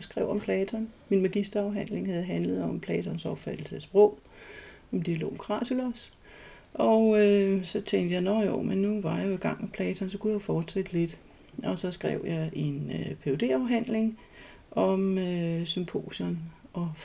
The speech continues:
Phaedros, som, øh, er beskæftiget så meget med,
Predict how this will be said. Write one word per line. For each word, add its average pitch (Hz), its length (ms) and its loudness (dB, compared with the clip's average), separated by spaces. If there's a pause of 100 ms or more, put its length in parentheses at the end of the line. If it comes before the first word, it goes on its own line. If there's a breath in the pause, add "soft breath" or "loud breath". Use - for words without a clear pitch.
Phaedros, 139 720 -8 (920 loud breath)
som, 165 500 2
øh, 160 520 2 (400 loud breath)
er 180 260 6
beskæftiget 208 760 4
så 196 100 0
meget 170 360 2
med, 165 200 6